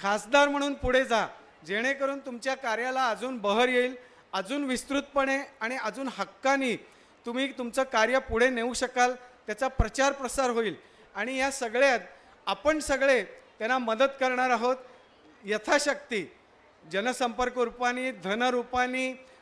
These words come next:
अजून ज्या पद्धतीने आपल्याला करता येईल त्या रूपाने आपण कार्य करणार आहोत. आणि येणाऱ्या वीस तारखेला उमेदवार तर भरपूर आहेत, पण असा विरळा उमेदवार जो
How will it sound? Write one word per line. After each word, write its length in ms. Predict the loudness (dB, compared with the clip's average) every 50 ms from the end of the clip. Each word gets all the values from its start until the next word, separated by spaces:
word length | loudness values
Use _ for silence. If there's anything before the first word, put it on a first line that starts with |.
| _ _
अजून 300 | -8 -8 -4 -4 -4 -4
ज्या 220 | 0 2 4 4 4
पद्धतीने 800 | 2 -2 -14 -20 -8 -6 -6 -6 0 0 0 0 0 -4 -2 -2
आपल्याला 320 | -2 -2 0 0 0 0
करता 380 | 0 0 -2 -4 -4 -2 -2 0
येईल 460 | 0 -2 -4 -8 -14 -20 -20 _ _
त्या 140 | 2 2 2
रूपाने 360 | 2 0 -2 -2 -2 0 2
आपण 340 | 0 0 0 0 -2 -4 -4
कार्य 300 | -2 -2 0 0 2 0
करणार 360 | -2 -2 -4 -4 -2 -2 0
आहोत. 240 | 0 0 0 0 -2 -2 -6 -18 -20 -20 -20 -20 _ -8
आणि 460 | -6 -4 -4 -4 -4 -4 -4 -4 -4
येणाऱ्या 320 | -4 -2 -2 0 0 0
वीस 340 | 0 0 -2 -4 -4 -4 -4
तारखेला 520 | -4 -4 -2 -2 -2 2 4 4 4 4 0 -6 -16 -20 -20 -20 -20 _ _ _ _ _ _ _ _ _ _ _ _ _ _ _ _ -12
उमेदवार 460 | -8 -2 0 0 2 4 4 4 4 2
तर 120 | 0 0
भरपूर 400 | 2 0 0 0 0 2 4 4
आहेत, 280 | 4 6 4 2 2 2 -2 -8 -18 -20 _ _ _
पण 100 | -6 -6 -6 -6 -8
असा 280 | -8 -4 0 2 2
विरळा 380 | 2 2 2 2 2 2 2 2
उमेदवार 540 | 0 -2 -2 -2 0 2 4 4 4 4 2 -2 -10 -18 -20 -20 _ _ _ -20 -16
जो 320 | -4 0 4 4 4 4